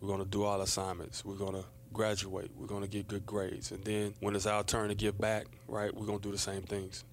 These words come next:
And, you know, it's been so, you know, rewarding to see guys like Josh. You know, Josh was, was awarded the, the A F C A Teamwork, you know, award today. When I see guys, you know, giving back in the community like that, that's what gives me joy.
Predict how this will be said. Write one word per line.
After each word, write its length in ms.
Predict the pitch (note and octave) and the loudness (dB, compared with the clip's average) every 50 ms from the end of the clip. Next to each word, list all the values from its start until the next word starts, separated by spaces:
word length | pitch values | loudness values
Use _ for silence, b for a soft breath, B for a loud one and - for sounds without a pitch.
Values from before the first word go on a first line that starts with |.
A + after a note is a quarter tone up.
| - - G2+ | -6 -4 -4
And, 240 | G2 F#2 F2+ F2+ - A#2 | -2 -2 -4 -4 -2 -2
you 80 | A2+ | 2
know, 160 | A2 G#2+ G#2 | 2 4 4
it's 140 | G#2+ G#2+ G2+ | 4 4 4
been 180 | G2+ A#2 A#2 G#2+ | 6 6 6 6
so, 440 | G2 - - A2+ G#2+ G#2 G2+ G2 - - - - - | 6 6 6 6 6 6 4 2 0 -6 -14 -8 -6
you 100 | A2+ G2 | -2 -2
know, 80 | G2 | 0
rewarding 540 | F#2+ G2+ G2 G2 G#2+ A2 A2+ A2 G#2 G2+ G2+ - - - | 0 0 2 4 4 6 6 4 4 2 -2 -10 -8 -6
to 100 | - F#2+ | -2 0
see 220 | - - A2 G#2+ | 2 2 2 4
guys 360 | G#2 G#2 G#2 G2+ G2+ G2 - | 4 4 4 4 2 2 0
like 220 | G2+ G2+ G2 G2 G2+ | 0 0 0 0 0
Josh. 500 | - - G#2+ G2+ F#2+ E2+ - - - - - - - | 2 2 2 2 2 0 -2 -4 -6 -6 -10 -12 -12
You 120 | A2 G#2 | -8 -6
know, 200 | G2 F#2 F#2+ F#2 | -4 -2 -2 -2
Josh 400 | F2+ G2 G2+ G2+ G2+ G2 - - | 0 0 2 2 2 2 0 0
was, 280 | G2+ G2 G2 - - - | -2 -2 -4 -4 -6 -2
was 140 | - G#2 G2+ | -2 2 2
awarded 500 | G#2 G2+ G2 G#2 G#2+ G#2+ G#2 G#2 G#2 - | 2 4 6 6 6 6 6 4 2 2
the, 240 | - G2+ G2+ G2 F#2+ - - - - - | 0 0 0 0 -2 -4 -12 -14 -10 -4
the 240 | F#2 F#2+ - - G2+ | -2 0 0 0 0
A 200 | G#2 G#2 G2+ G2+ | 2 2 0 0
F 240 | G2+ - - - - | -2 -6 -10 -8 -2
C 360 | - - - - G#2+ G#2 G#2+ | 2 2 4 4 4 4 4
A 240 | G#2 G#2 G#2 G2+ - - - | 4 4 2 0 -2 -6 -2
Teamwork, 480 | - - B2+ A2+ G#2+ G2+ G#2 G#2 A2 - - | 2 4 4 4 4 4 4 4 2 2 -2
you 120 | G#2+ G2+ | -4 -2
know, 180 | G2 G2+ G#2 - | 0 0 2 2
award 360 | - A2+ G#2 G#2+ A2 A2 A2 | 2 2 4 4 4 4 4
today. 420 | - G#2+ F#2+ G2 G#2 G#2 G#2 G#2 G#2 - - | 2 2 2 2 4 4 2 0 -2 -2 0
When 140 | A2+ A#2 | 2 4
I 80 | C3 C#3 | 4 6
see 220 | C3 - - C3+ | 6 6 6 6
guys, 560 | A#2+ A#2+ A#2+ A#2 A#2 A2+ A2+ A2 G#2+ - - - | 6 6 6 6 6 4 4 4 2 0 -2 0
you 80 | - G#2+ | 0 2
know, 220 | G#2+ G2+ G#2 G#2 | 4 4 4 2
giving 420 | G2+ A2 A2 A#2 A#2+ A2 A2 G#2 | 2 0 2 4 4 4 4 4
back 260 | G#2 A2 A2 A2 G2+ - | 4 4 4 4 4 2
in 60 | G#2 | 0
the 60 | G2+ | 0
community 400 | - - G#2 A2 A2 G#2 G#2 G#2 | 0 0 0 0 2 2 2 2
like 260 | G#2 G#2 G#2 G#2 G2 | 2 2 2 2 2
that, 260 | - G#2+ G#2+ - - | 2 2 2 2 4
that's 280 | G#2+ A#2 A#2+ A#2+ - - | 6 6 6 6 6 4
what 200 | A2 A2 - - - - - - - | 4 4 2 2 -2 -12 -14 -10 -4
gives 240 | A#2 A2+ G#2+ G2+ F#2+ | 0 2 2 2 2
me 120 | G#2+ G#2 | -2 -2
joy. 280 | G2 G2+ - G2+ F#2 F2 | -2 -2 0 0 0 0